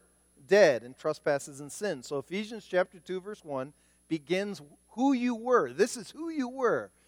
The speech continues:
You have to let this sink in. You were dead. You once walked following the course of this world, following the prince of the power of the air, the spirit that is now among the, now at work in the sons of disobedience,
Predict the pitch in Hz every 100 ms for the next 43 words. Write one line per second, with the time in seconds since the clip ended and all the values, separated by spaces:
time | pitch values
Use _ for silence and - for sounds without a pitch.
0 | - 180 - 185 208 - 196 - 196 185
1 | 202 160 92 90 _ _ _ 135 262 302
2 | 269 226 175 196 202 _ 147 139 214 202
3 | 110 - _ _ _ _ _ _ _ _
4 | _ _ _ _ _ 165 233 254 240 220
5 | - 208 190 185 - 185 190 208 196 175
6 | - 190 - 175 175 - 185 180 123 -
7 | 160 175 190 175 147 - 202 - 170 147
8 | 180 185 185 160 160 180 113 87 _ _
9 | _ _ _ 139 - 170 185 202 175 151
10 | 131 165 170 165 160 151 160 165 147 147
11 | 135 135 _ _ _ _ 143 156 185 180
12 | 185 165 156 143 _ 165 165 156 151 143
13 | 143 127 143 - 135 120 240 170 82 78